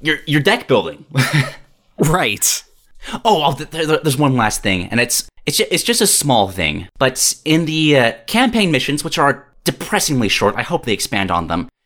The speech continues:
Speaker 1: but after every single mission, they play, like, this short, uh, cutscene slash art slideshow reel where a tavern minstrel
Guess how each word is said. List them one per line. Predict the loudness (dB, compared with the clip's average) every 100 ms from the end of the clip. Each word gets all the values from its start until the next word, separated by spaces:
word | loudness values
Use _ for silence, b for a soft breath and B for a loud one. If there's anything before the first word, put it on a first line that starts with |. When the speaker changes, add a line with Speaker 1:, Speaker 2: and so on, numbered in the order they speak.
| _ -4
Speaker 1:
but | -2
after | -2 -2 -4 -2
every | 0 0 -2
single | 0 0 2 2
mission, | 2 0 0 0 -2 -8 _
they | -4
play, | 0 4
like, | 4 4
this | 2
short, | 2 2 2 0 0 0
uh, | 2 2 0 -6
cutscene | -6 -4 0 0 2 2
slash | 0 0 0 0 -2 -8 _
art | 2 2 2
slideshow | -2 0 0 0 -2 -2 0
reel | 4 4 2 -6 -2
where | 0
a | 2
tavern | 2 0 2 0 0 0 0
minstrel | 0 -2 -2 2 4 4